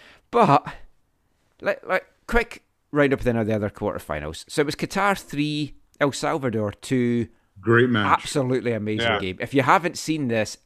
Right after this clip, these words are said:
Speaker 1: check out the highlights on the concacaf YouTube channel. Fantastic. Qatar, three up and coasting. El Salvador get a couple of quick goals,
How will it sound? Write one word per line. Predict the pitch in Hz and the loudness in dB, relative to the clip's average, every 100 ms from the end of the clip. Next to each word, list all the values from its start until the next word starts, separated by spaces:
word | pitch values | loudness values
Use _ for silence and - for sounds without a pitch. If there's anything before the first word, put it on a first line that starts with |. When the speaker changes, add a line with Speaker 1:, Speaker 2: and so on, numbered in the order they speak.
| _ | _
Speaker 1:
check | - - 165 165 - - 143 | -12 -2 2 2 -2 -6 0
out | 143 - | 0 0
the | 120 | -2
highlights | 110 113 110 110 104 | 0 2 0 -4 -6
on | 107 | -10
the | |
concacaf | 101 110 104 - 101 101 | -8 -8 -8 -8 -8 -6
YouTube | 107 - 107 | -10 -8 -12
channel. | - 101 95 95 92 _ _ _ _ _ _ | -8 -6 -4 -4 -6 _ _ _ _ _ _
Fantastic. | - 123 151 127 - 104 - | -10 -4 -2 -2 -2 -12 -12
Qatar, | 131 - 180 185 175 _ _ | -10 -2 2 2 0 _ _
three | _ - 220 202 | _ -10 -2 0
up | - | 0
and | 123 | -6
coasting. | - 147 143 - 139 139 - _ _ _ - | -4 -4 -4 -4 -4 -4 -10 _ _ _ -4
El | 147 | -2
Salvador | - 185 190 160 165 156 | -2 0 0 0 0 2
get | 143 | 0
a | - | -4
couple | - 135 | -6 -6
of | 131 | -6
quick | - 120 110 | -4 -6 -2
goals, | 135 143 143 143 - | 0 0 0 -4 -10